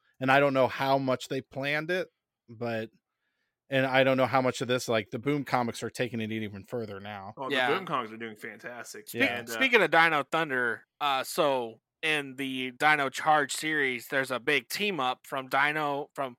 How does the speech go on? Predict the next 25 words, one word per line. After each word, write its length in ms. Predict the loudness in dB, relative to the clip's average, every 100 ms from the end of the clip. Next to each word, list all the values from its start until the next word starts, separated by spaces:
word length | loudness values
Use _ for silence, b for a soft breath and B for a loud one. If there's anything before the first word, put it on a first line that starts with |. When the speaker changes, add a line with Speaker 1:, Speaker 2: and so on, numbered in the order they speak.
| _ B B B
Speaker 3:
M 160 | 4 4
M 80 |
P 180 | 4 2
R, 260 | 4 6 6
Dino 320 | 4 4 2
Charge, 360 | -2 0 0 -2
and 100 | -6
Dino 280 | -4 -4 -8 -10
Thunder. 360 | -10 -10 -14 _ _ _ _ _ _ _ _
Um, 80 | 2
Speaker 2:
Mm-hmm. 680 | 4 2 0 -4 -12 -18 -20 _ _
Speaker 3:
so 600 | -12 4 8 10 8 4 -4 _ _
Jason 420 | 4 4 4 -4
comes 260 | -2 -2 2
back 300 | 4 6 4
as, 140 | 0 2
like, 160 | 0
the, 80 | 0
basically 300 | -2 -4 -6
the, 220 | -6 -6 -8 _
the 80 | -10
lead 320 | -10 -10 -10
for 160 | -6
this 340 | -4 -4 -6 -12 -8
crossover, 680 | -2 -2 -2 -4 0 0